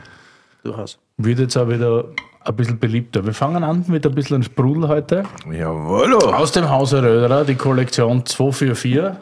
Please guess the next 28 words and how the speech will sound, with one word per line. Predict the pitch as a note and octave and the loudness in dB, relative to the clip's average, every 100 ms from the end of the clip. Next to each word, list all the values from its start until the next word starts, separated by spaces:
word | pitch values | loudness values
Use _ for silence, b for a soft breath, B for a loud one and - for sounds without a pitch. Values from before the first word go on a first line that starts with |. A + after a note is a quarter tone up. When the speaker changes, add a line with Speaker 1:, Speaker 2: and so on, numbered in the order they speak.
| - b b b b b b | -20 b b b b b b
Speaker 2:
Sprich, | _ - C#3 C3+ | _ -4 -4 0
für | A#2+ | 0
alle, | A#2 C3 | 2 2
die | B2+ | 2
schon | B2 | 2
aufgepasst | G#2+ - C3+ A#2+ B2+ - | 0 -2 -2 0 0 0
haben, | B2+ B2 | 0 0
ist | A#2 - | -2 0
großteils | A#2 A#2 - B2 A#2 | 0 0 0 -2 0
Jahrgang | A2+ G#2+ A#2 A2+ | 0 0 0 0
zweitausendneunzehn. | A#2 G#2+ G2 G2+ F#2+ D3 - D#3+ D#3 D#3+ - | 0 0 -2 -2 -2 -4 -4 -6 -6 -8 -8
Kollektionen | - A2+ A#2 - A2 A#2 A#2+ | -6 -4 -6 -4 -4 -2 -2
gibt's | A2+ G#2+ - | -4 -8 -6
jetzt | G#2+ - | -8 -6
seit, | - G#2 | -8 -8
glaub | - G#2 | -6 -6
ich, | G#2 | -6
vier | - A2 G#2+ | -8 -6 -4
Jahren. | F#2+ G2+ E3 E3+ _ _ - | -4 -6 -6 -10 _ _ -10
Mit | G#2 | -10
zwei | - G2+ | -6 -6
vier | G#2 G#2+ | -4 -6
eins | F#2+ A2+ - | -4 -6 -6
ging's | G#2 - | -8 -4
los, | G#2+ C#3 | -6 -4
davor | A#2+ - A2 A2 | -6 -4 -6 -4
Brut | A2+ G#2+ - | -4 -6 -4
Premier. | G#2 G2 G2 C#3+ | -4 -2 -2 -4